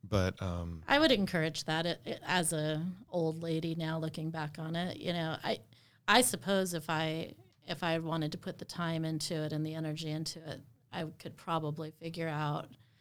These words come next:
Speaker 2: where my birth family is. And, you know, my
Speaker 1: Yeah.
Speaker 2: br-, we, my brother and I talk about that. When I turned eighteen, my mom said, "You know, you're eighteen. If you, if you wanna try to find out," and I think she used the term real parents, which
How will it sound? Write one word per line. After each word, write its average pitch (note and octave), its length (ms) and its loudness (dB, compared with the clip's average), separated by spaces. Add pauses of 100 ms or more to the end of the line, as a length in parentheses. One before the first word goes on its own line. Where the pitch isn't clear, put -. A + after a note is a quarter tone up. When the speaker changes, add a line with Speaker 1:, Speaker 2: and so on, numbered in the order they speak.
(300)
Speaker 2:
where D#3 260 2
my D3+ 180 2
birth D3 260 0
family D3 440 0
is. D3 420 -4
And, F#3 420 -4
you F#3 120 4
know, D#3 340 4 (140)
my F3+ 120 -2
Speaker 1:
Yeah. C3+ 200 10
Speaker 2:
br-, D3+ 300 -4
we, G#3 200 6
my F#3+ 220 2
brother E3 240 4
and D#3 100 2
I D3+ 60 0
talk D3 280 0
about D3 260 -2
that. D3 220 -2
When A#3 120 4
I C4+ 80 8
turned B3 260 6
eighteen, E3 340 2
my D#3 140 2
mom D#3 260 0
said, E3 380 -2 (400)
"You - 120 -6
know, D#3 100 2
you're F#3 200 4
eighteen. E3 540 2
If D3+ 180 -2
you, E3 480 0 (720)
if E3 160 0
you F3+ 120 4
wanna F3 160 4
try E3 180 0
to D#3 80 2
find D3+ 320 0
out," D#3 280 0 (180)
and D#3+ 100 0
I C#3 40 0
think C#4 200 0
she - 160 4
used F#3 380 2
the E3+ 80 -4
term D#3+ 420 0 (380)
real F3 300 2
parents, D3+ 760 -2
which F3+ 340 0